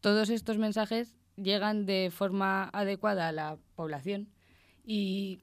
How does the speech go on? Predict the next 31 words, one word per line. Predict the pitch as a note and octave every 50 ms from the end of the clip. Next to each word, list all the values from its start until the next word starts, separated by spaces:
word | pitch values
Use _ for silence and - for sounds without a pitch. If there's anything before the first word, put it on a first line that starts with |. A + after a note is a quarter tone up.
| _
<clears throat> | C4 B3+ B3+ G#3 F3+ E3+ - - - _ _ _ _ _ _ - - -
transmiten | - G3+ F#3+ G3 F#3+ F3+ F#3+ G3+ G3+
una | G3+ G3+
información | G3 G3 G#3 G3+ G3 F#3 F3+ A3 G3 G3 -
que | E3+
está | D#3 - - E3+ D#3+
muy | - F#3+ G3 F#3+ F#3
clara | - G#3+ A3 A3+ A3+ A3+ A#3+ B3+ - _ _ _ _ _ _ _ _ _ _ _ -
y | G#3 F#3
que | - - F#3 F3+ F3 E3+ E3 E3+ - _ _ _ _ _ _ - - -
debería | G3 E3 E3+ E3+ F#3 E3+
ser | E3 G#3 F#3 D#3+
fácil | - G#3 G3+ F#3+ G3+ F#3+ F#3+
de | F3+ F3+
seguir. | - F3+ F3+ A3 A3+ F#3+ D#3+ - - _ _ _ _ _ _ _ _ _ -
El | - G#3 G3
problema | G3 F#3+ G3 G3+ G3+ A3 A3 A3 A3+ A3+ A#3
es | A3+ - -
que | - A#3+ A#3+ A#3+ A#3 A3+ G#3+ - - _ _ _ _ _ _ _ - - _ _
en | - G#3 G3+ G3+
la | G3 F#3 E3+
sociedad | F#3+ F3 F#3+ F#3+ F#3+ F#3+ F#3+ G3 G#3 G#3
seguimos | - A3+ G#3+ G#3 G3 F#3+ F#3 F#3+
estando | F#3 G#3 G3+ G3 G3+
sometidos | G3 G#3+ G3+ G3 - G3 F#3+ G3 F#3+
a | G#3 G3+
los | G#3 G3+ G3+
cánones | - - F#3 F#3 G3 G3 G3 F#3+ F#3+ F3+
de | F3+ G3 G3
belleza | F#3 F3+ F3+ F#3+ F#3 F3 F#3+ G3 F#3+ G3 G3 F#3 F#3+ G#3+ -
establecidos, | G#3 G#3 G#3 G#3 G3+ G3 F#3+ F#3 G#3 A3 G3+ G3+ G#3+ A3 -